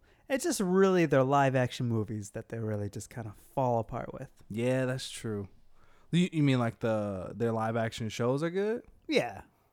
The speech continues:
Speaker 2: Have you been up to, are you up to date with, like, Doom Patrol?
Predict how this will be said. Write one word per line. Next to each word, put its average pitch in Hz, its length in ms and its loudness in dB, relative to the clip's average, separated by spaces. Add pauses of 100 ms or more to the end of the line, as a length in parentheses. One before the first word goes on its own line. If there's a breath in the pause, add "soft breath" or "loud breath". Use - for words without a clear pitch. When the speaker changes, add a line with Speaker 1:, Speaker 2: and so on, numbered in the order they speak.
(120)
Speaker 2:
Have 143 120 2
you 156 120 4
been 165 120 6
up 165 220 0
to, 147 400 4
are 131 80 -2
you 135 120 2
up 135 80 0
to - 80 -4
date 135 180 0
with, 107 200 -6
like, 110 160 -4
Doom 123 220 -2
Patrol? 160 440 -4